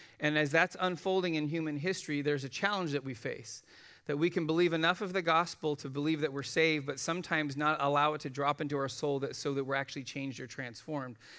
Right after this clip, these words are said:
And the whole, the good news of the gospel isn't just that you don't go to hell. The good news of the gospel is that you can live a changed life, and that starts today.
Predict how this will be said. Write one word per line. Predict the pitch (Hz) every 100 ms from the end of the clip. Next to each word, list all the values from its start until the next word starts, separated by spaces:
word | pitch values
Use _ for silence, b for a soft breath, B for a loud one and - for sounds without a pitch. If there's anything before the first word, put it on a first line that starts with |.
| B B B
And | 143
the | 147
whole, | 147 185
the | 160 139 160
good | 170 196
news | 208 175
of |
the | 156
gospel | 143 165 185 - 143
isn't | 156 180
just | 143 160 -
that | 147
you | 160
don't | 160
go | 147 143
to |
hell. | 131 170 147
The |
good | 135 165
news | 170 143
of |
the | 135
gospel | 135 151 147 135
is |
that | 123
you | 135 139
can | 139
live | 123
a |
changed | 117 139 131 110
life, | 135 143 131 -
and | 139
that | 139
starts | - 139 127 -
today. | - 123 135 113